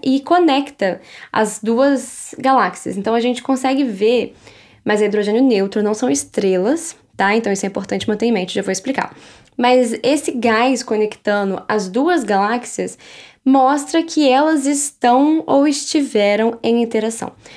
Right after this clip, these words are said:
Então, quando duas galáxias interagem, o que que vai acontecer? Você vai criar essas deformações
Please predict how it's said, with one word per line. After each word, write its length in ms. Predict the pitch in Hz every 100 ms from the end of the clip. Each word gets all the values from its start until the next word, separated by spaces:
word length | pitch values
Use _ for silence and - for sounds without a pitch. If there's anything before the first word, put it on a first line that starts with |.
| -
Então, 180 | 311 320
quando 300 | 359 440 311
duas 260 | 262 302
galáxias 500 | 233 214 196 196 196
interagem, 640 | 196 196 180 208 190 180 - - _ _ - _ _ - -
o 100 | 233
que 120 | 302
que 80 | 294
vai 100 | 269
acontecer? 580 | 262 254 262 - - - - - - -
Você 220 | 226 254
vai 180 | 254 262
criar 360 | 277 277 254
essas 260 | 269 269 247
deformações 1160 | 208 302 320 285 294 294 - 190 190 214 -